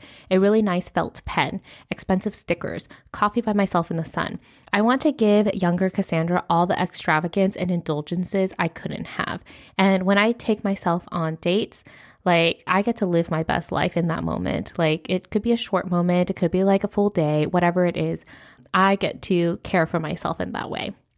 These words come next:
Okay, number four, putting effort into my relationships, like, all of my relationships, friends, partner, myself, my family, my clients. I feel like this is, like, the living the best life part that is actually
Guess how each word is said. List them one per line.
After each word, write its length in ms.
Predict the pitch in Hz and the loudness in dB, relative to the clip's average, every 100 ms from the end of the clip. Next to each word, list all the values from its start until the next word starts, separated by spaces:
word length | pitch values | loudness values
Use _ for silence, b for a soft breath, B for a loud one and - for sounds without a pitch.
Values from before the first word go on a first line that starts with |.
| - | -4
Okay, 320 | 185 - 165 _ _ - | -4 -4 -8 _ _ -4
number 220 | 185 180 | -2 0
four, 320 | 196 285 - - b - | 2 2 -2 -8 b -2
putting 320 | 247 285 277 | 2 2 2
effort 360 | 214 - 220 208 | -2 0 -2 0
into 260 | 196 - 196 | -4 0 0
my 100 | 175 | 0
relationships, 760 | 165 - 180 - - - - 185 | 0 -4 -4 -6 -8 -12 -12 -2
like, 380 | 190 180 - - _ _ _ | 2 2 0 -8 _ _ _
all 160 | 202 175 | 0 0
of 80 | 165 | -2
my 100 | - | -4
relationships, 560 | 90 190 - - - | -2 -4 -6 -12 -10
friends, 380 | - 226 220 220 | 0 4 4 2
partner, 480 | - 196 196 190 185 | 0 -2 0 0 -2
myself, 460 | 180 175 185 185 - | -4 0 2 2 0
my 80 | 160 | -2
family, 440 | 175 175 175 175 | 0 2 0 -2
my 120 | - | -4
clients. 540 | 156 - 175 165 165 - B B B B B | -4 0 2 2 -2 -6 B B B B B
I 100 | 180 | -2
feel 140 | 196 285 | 2 2
like 220 | 269 - | 2 2
this 340 | 170 180 - - _ _ - | 0 0 -8 -20 _ _ 0
is, 520 | 190 185 180 175 - | 4 4 4 2 0
like, 360 | 165 147 - _ b b b b - | 0 0 -4 _ b b b b -2
the 100 | 180 | 0
living 260 | 175 185 | 2 2
the 80 | 180 | 2
best 240 | 170 170 156 | 0 -2 0
life 240 | 151 - | -2 -2
part 300 | - 175 165 | -2 -2 0
that 140 | 165 165 | 0 0
is 120 | 165 | 0
actually 600 | 156 - 165 156 160 | -2 -2 -2 -2 -4